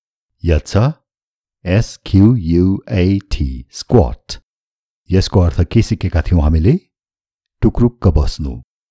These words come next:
शाब्दिक रूपमा हेर्ने हो भने स्क्वाटरको अर्थ हुन जान्छ टुक्रुक्क बस्ने मान्छे।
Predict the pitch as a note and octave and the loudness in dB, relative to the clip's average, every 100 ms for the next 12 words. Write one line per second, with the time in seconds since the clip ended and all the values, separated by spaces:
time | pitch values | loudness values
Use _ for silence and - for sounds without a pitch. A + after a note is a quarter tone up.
0 | _ _ _ _ _ - - G#2+ G#2+ D3 | _ _ _ _ _ -6 0 2 2 2
1 | A#2 A2 F2 C#2+ D#2 D2+ C#2 D2 C3 F3 | 2 2 0 0 0 -2 -2 -2 -2 -4
2 | - - B2 A#2 G#2+ F#2 D2+ - C#2+ C#2+ | -8 2 2 4 0 0 0 0 -2 -2
3 | C#2 C#2 C2 G#2+ C#3+ - _ _ C3 B2 | -4 -8 -8 -4 -4 -6 _ _ -4 0
4 | C3+ - G2+ F#2 - F#2 D2 C2 - - | -2 0 0 0 -2 -2 -2 -4 -6 -8
5 | A1+ | -10